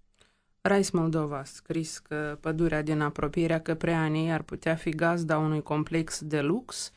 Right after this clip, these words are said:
într-o zonă considerată drept arie protejată.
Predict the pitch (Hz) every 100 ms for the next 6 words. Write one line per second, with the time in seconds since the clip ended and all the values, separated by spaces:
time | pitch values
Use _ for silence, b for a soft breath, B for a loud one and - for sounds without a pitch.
0 | _ _ _ _ 175 170 165 160 160 180
1 | 190 170 156 151 165 165 147 151 160 160
2 | 151 151 147 - 156 151 151 151 156 156
3 | 135 143 131 - 226